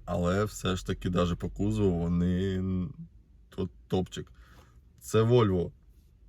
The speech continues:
X C дев'яносто в першому кузові. Ну і, звичайно, Volvo S вісімдесят. Ну, а десятий автомобіль,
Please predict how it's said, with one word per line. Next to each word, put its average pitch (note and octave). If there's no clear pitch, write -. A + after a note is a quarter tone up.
X -
C G#2
дев'яносто F#2+
в -
першому F#2
кузові. E2
Ну F#2+
і, F2+
звичайно, F2
Volvo F2+
S F2
вісімдесят. -
Ну, A3+
а C3+
десятий B2+
автомобіль, A#2